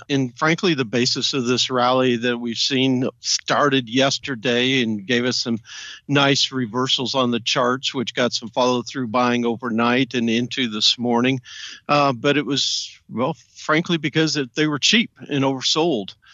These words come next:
And that because of the impressive chart reversals yesterday, that triggered buying. It wasn't because of any fundamental news, so to speak. Um, we are getting some updated production estimates on soybeans from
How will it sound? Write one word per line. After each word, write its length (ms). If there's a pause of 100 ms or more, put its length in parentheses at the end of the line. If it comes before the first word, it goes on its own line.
(340)
And 760
that 200
because 440
of 120
the 240
impressive 540
chart 260
reversals 560
yesterday, 520 (120)
that 320
triggered 560
buying. 320
It 100
wasn't 380
because 400
of 140
any 180
fundamental 800
news, 480
so 260
to 100
speak. 520 (560)
Um, 560
we 180
are 160
getting 320
some 220
updated 480
production 560
estimates 640
on 240 (160)
soybeans 760
from 480